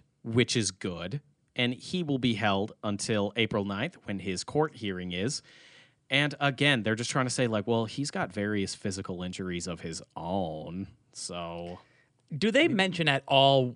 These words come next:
Speaker 2: how he sustained his injuries?
Speaker 1: Yeah, he was, he sustained his injuries while being arrested.
Speaker 2: Okay.
Speaker 1: Um, what's also great is that his employer isn't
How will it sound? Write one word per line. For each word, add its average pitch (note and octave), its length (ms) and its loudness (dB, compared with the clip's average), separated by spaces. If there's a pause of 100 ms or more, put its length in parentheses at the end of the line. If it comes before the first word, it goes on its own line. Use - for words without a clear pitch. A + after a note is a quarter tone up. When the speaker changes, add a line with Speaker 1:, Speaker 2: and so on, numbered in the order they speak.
Speaker 2:
how C3 280 4
he C3 160 2
sustained A#2 480 -4
his G#2+ 160 -6
injuries? F#2 460 -12 (460)
Speaker 1:
Yeah, F#3+ 200 8
he B2+ 300 6
was, B2 260 -6
he C#3+ 140 2
sustained C3+ 440 0
his A#2 120 -2
injuries A2 400 0
while G2+ 160 2
being F#2 240 -2
arrested. F2+ 520 -8 (840)
Speaker 2:
Okay. F#2+ 600 -8 (220)
Speaker 1:
Um, C#3 420 8
what's D3+ 220 6
also F3+ 300 6
great A#2 460 4
is B2 160 4
that A#2 300 4 (120)
his C3 440 4
employer C3+ 800 4 (500)
isn't A#3 460 2